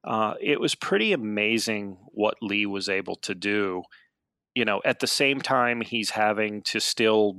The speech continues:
run the company. He's still having to approve all the artwork. He's having to edit. He's ha-, he's writing books. He's, he's co-creating, co-plotting with his artists, these kind of things. So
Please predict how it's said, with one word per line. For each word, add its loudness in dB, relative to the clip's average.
run 0
the 0
company. -4
He's -6
still 2
having 2
to -2
approve 0
all 6
the 0
artwork. 2
He's -6
having -2
to -6
edit. 0
He's -10
ha-, -2
he's -4
writing 0
books. -2
He's, -6
he's -2
co-creating, 2
co-plotting 2
with -4
his -4
artists, -2
these -6
kind -6
of -10
things. -2
So -2